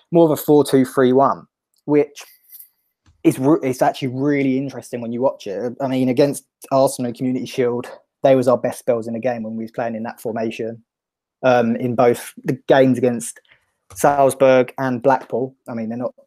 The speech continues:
superb opposition, but we played far better in that, in, with that system.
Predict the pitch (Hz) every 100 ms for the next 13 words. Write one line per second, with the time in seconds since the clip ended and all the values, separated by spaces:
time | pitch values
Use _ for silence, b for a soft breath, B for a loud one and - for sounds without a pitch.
0 | _ 143 127 151 123 107 120 - 117 120
1 | 104 - - 120 - - 135 120 - 127
2 | 120 110 113 113 - _ 143 123 120 113
3 | 113 - - 123 - 98